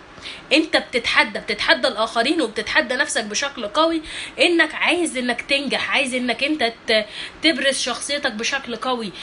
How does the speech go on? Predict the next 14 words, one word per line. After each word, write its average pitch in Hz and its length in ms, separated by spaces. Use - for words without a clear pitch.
عايز 302 380
ان 302 120
انت 339 160
تكون 320 400
ليك 262 380
اهداف 269 360
وتحقق 240 600
اهدافك. 208 440
فده 233 240
موجود 285 400
بشكل 233 360
قوي 262 340
عندك. 160 380
فبرج 226 500